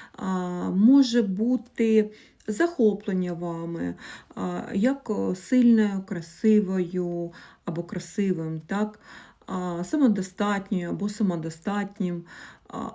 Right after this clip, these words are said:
але при цьому бажання залишатися все в безпечних межах і без глибинного якогось занурення, тому що людині насправді і так прикольно. М, його чи її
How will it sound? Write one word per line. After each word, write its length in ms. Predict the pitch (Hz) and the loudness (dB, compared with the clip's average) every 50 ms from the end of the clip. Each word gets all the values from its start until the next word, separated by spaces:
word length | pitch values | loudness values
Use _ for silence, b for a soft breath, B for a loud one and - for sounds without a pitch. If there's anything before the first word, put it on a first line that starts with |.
| - | -6
але 300 | - 214 240 277 381 427 | -2 0 2 2 2 0
при 200 | 415 427 415 370 | -2 -4 -4 -6
цьому 840 | 370 - - 381 392 381 370 359 359 349 339 339 330 320 311 311 311 | -6 -8 -8 -8 -6 -4 -2 -2 0 0 -2 -2 -2 -2 -4 -2 -2
бажання 600 | 294 262 294 285 254 285 311 302 311 302 294 277 | 0 0 0 0 2 2 2 2 2 2 2 2
залишатися 1000 | 240 247 254 262 262 254 - - 254 247 262 262 - 233 233 - - 214 208 202 196 190 185 185 - - - | 2 2 2 2 2 0 -2 -2 -2 -2 -2 -2 -4 -6 -6 -6 -4 -4 -4 -4 -4 -6 -6 -6 -6 -8 -8
все 280 | 196 - - - 247 277 | -8 -6 -4 -2 -2 0
в 80 | 277 | 0
безпечних 1000 | 233 214 240 247 247 - - _ - 233 233 233 - - - 233 214 214 - - | 0 0 0 0 -2 -4 -8 _ -2 0 0 0 -2 -2 0 0 0 0 0 0
межах 540 | 214 208 214 226 254 277 - 277 240 220 220 - | 2 2 2 2 0 -2 -2 -2 -4 -4 -4 -6
і 340 | - 214 202 190 190 185 185 | -6 -4 -2 -2 0 -2 -2
без 300 | 175 170 190 190 190 - | -2 -2 -4 -4 -2 0
глибинного 840 | 208 214 220 220 196 175 180 233 247 247 226 214 208 196 190 190 185 | 2 2 2 2 2 2 2 4 6 6 6 4 4 2 0 0 0
якогось 520 | 185 185 - - 190 196 208 190 185 196 | -2 -2 -4 -4 -4 -2 -2 -2 -2 -2
занурення, 560 | 202 196 190 190 196 208 220 220 214 190 175 - | 0 0 2 2 2 2 2 2 2 0 -2 -4
тому 240 | - 190 180 190 190 | -8 -10 -8 -8 -8
що 180 | 190 - - | -8 -8 -8
людині 460 | 185 180 180 175 180 196 196 202 220 220 B B B B B B B B B B | -6 -6 -4 -4 -4 -4 -4 -4 -4 -6 B B B B B B B B B B
насправді 640 | 220 220 214 - - 202 190 190 185 185 190 214 | 4 4 4 2 -4 -4 -2 -2 -4 -4 -6 -8
і 140 | 214 - 202 | -8 -8 -8
так 300 | - - - 175 - - | -8 -6 -8 -8 -8 -8
прикольно. 640 | - 208 208 - - 170 - - 170 - 180 180 - _ B B B B 214 B B B B B B - - | -8 -8 -8 -6 -6 -6 -6 -6 -6 -8 -8 -10 -14 _ B B B B -20 B B B B B B -6 -2
М, 200 | 202 208 202 202 - - | 0 2 2 0 2 2
його 580 | 220 202 202 240 226 208 220 262 294 339 381 392 - - | 4 4 6 4 2 2 2 2 2 2 0 -2 -6 -10
чи 220 | - - - 262 | -8 -2 2 4
її 640 | 247 226 196 190 196 196 185 180 190 226 269 269 | 4 4 4 4 2 2 0 2 4 4 4 4